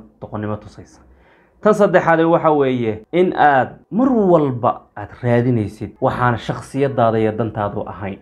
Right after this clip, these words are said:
Nolosha shay cusub ka baran mayside, waxaad rabtaa waxaan dantaadu ku jirin inaad ogaatid. Halkaa maxaa laga lahaa? Halkaa maxay ka lahayd?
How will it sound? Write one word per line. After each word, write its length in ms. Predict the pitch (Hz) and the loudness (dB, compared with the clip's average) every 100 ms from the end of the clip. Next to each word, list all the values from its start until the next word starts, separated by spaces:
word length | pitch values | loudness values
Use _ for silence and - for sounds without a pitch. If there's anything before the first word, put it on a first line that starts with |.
| _ | _
Nolosha 420 | 127 160 185 170 | 2 2 2 -4
shay 340 | 165 185 180 175 | -4 0 0 0
cusub 340 | 143 - 160 | -10 -8 -10
ka 120 | - 180 | -4 -2
baran 360 | 175 175 185 | 0 2 0
mayside, 720 | 170 208 208 180 156 131 - - _ _ 220 | 0 0 -2 -4 0 0 -2 -14 _ _ -4
waxaad 340 | 196 170 165 143 | -4 -2 -2 -2
rabtaa 360 | - - 139 | -6 -4 -2
waxaan 520 | 139 - - 151 139 | 2 2 2 -4 -2
dantaadu 480 | 127 131 143 143 135 | 0 0 0 -2 -2
ku 120 | 135 170 | -4 -6
jirin 360 | - 135 123 | -4 -4 -4
inaad 300 | 139 123 113 | -2 -4 -4
ogaatid. 420 | 110 104 101 127 - - - | -6 -4 -6 -8 -16 -20 -14
Halkaa 260 | 151 160 151 | -10 -2 -2
maxaa 240 | 135 156 | 0 -2
laga 220 | 147 143 | 0 0
lahaa? 340 | 143 113 104 - _ _ _ _ | 0 -2 -6 -8 _ _ _ _
Halkaa 320 | 170 165 160 | -6 0 0
maxay 280 | 147 151 151 | 0 -2 -2
ka 160 | 156 165 | 0 0
lahayd? 320 | 117 113 | 0 -2